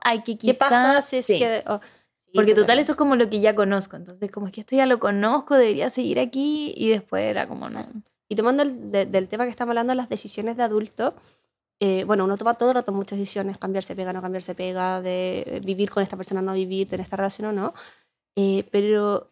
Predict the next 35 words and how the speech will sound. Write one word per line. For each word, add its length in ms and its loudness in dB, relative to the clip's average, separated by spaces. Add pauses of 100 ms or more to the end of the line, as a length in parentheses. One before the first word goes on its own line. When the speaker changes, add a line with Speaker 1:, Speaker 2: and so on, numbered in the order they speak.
(120)
Speaker 2:
yo 200 0
creo 200 0
que 100 -4
una 160 -2
cosa 200 -4
es 40 -6
como 220 -10
ir 160 -2
viviéndolas 680 -4
nomás, 480 -2
como, 520 -4
eh, 300 -6
tampoco 300 0
darle 180 4
tanta 220 2
vuelta 280 0
porque 420 -6
es, 420 -2
o 40 -14
sea, 220 2
Speaker 1:
Sí. 280 2
Speaker 2:
y, 200 -2
y, 40 -4
y 40 2
las 140 2
dos 100 4
cosas 180 2
te 60 2
van 100 6
a 40 4
traer 160 0
cosas 220 0
buenas, 300 2
o 20 -10
sea, 180 2